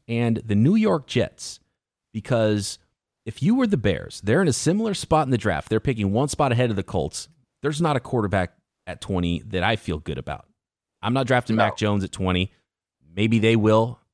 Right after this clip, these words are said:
Speaker 1: Uh, I'm not drafting Kyle Trask at twenty, and the top four quarterbacks are gonna be long gone.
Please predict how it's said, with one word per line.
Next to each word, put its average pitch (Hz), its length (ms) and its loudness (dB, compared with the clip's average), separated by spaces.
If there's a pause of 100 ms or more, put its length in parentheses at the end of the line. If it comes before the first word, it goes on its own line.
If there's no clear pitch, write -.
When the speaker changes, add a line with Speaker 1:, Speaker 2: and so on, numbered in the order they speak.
(340)
Speaker 1:
Uh, 92 60 -12
I'm 80 240 -6
not 104 120 0
drafting 98 640 -2
Kyle 98 240 -4
Trask 101 360 -2
at 90 60 -6
twenty, 85 360 -2 (400)
and 120 120 0
the 104 60 0
top 113 300 -2
four 107 180 -2
quarterbacks 85 480 0
are 90 60 -4
gonna 82 160 0
be 76 100 -6
long 71 240 -4
gone. 69 240 -14